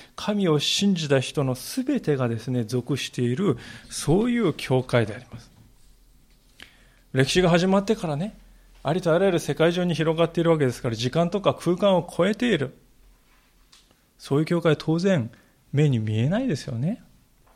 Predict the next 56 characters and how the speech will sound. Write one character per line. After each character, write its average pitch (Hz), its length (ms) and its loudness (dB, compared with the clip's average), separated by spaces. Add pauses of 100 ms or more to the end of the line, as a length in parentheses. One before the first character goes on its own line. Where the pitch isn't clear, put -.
(1000)
で - 60 -20
す - 80 -16
か 165 60 4
ら、 135 360 4
目 147 140 4
に 156 100 2
見 127 160 2
え 151 100 2
な 226 140 0
い 277 80 -4
教 185 180 -2
会。 - 220 -14 (1700)
で、 160 100 -6
こ - 80 0
の 220 100 6
目 190 260 6
に 339 120 0
見 214 160 4
え 220 120 4
な 302 160 2
い 359 60 -4
教 185 220 0
会 135 260 0
が、 165 360 4 (440)
あ、 - 240 -8
先 - 220 -4
ほ 131 100 2
ど 123 60 2
言 120 80 2
っ 117 40 -8
た 123 140 0
唯 139 220 8
一 135 200 0
の 135 320 4 (280)
教 110 200 -6
会、 - 220 -12
キ - 180 -6
リ 131 100 0
ス - 80 -8
ト 147 100 -2
の 123 100 0
体 135 400 0
な 202 140 2
る 190 100 0
教 120 240 -2
会 151 280 -6
だ 160 140 -6
と - 200 -10
い 127 60 -4
う 117 40 -8
こ - 140 -14
と - 100 -14
で - 100 -18
す - 100 -20
よ - 120 -20
ね。 160 300 -10